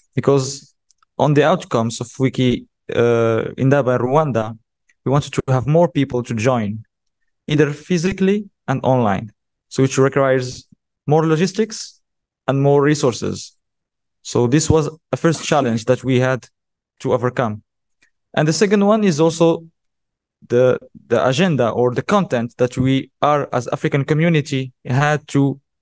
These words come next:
uh, discuss and develop during the conference. So it is a huge content and huge agenda. So we had to look for the exact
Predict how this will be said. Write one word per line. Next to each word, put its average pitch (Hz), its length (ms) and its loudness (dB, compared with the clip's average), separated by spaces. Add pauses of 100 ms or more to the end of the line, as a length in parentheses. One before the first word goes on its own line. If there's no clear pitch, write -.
(340)
uh, 113 280 0
discuss 151 760 0
and 123 160 0
develop 139 440 0 (160)
during 123 240 0
the 117 100 0
conference. 110 440 -4
So 123 120 -2
it 123 140 -4
is 120 220 0
a 117 120 -2
huge 175 600 2 (680)
content 170 460 0
and 123 160 -2
huge 143 500 0
agenda. 160 520 0 (360)
So - 220 0
we 147 140 4
had 151 260 -2
to 147 140 -4
look 139 180 -4
for 139 140 0
the 120 140 -2
exact 147 640 -2